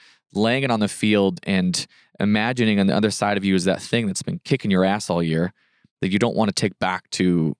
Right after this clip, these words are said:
you know, Salt Lake for us anymore. So, um, and then there's just, and there's time at night to bond and, and chat with the guys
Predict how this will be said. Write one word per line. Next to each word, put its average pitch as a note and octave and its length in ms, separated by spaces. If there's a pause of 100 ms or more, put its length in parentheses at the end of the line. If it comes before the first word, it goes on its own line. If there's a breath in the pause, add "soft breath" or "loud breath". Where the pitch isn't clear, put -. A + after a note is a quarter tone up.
you G2 120
know, E2 80
Salt E2 240
Lake A2 180
for F2+ 160
us - 260 (180)
anymore. E2+ 360
So, A#2+ 280 (540 soft breath)
um, F#2 380 (580)
and B2+ 100
then A#2 260
there's A2 200
just, - 320
and A#2 100
there's G2+ 180
time D3 280
at G2 100
night C3 340
to - 80
bond A#2 560
and, F2 220
and F2+ 120
chat - 240
with A2 100
the - 80
guys G#2+ 460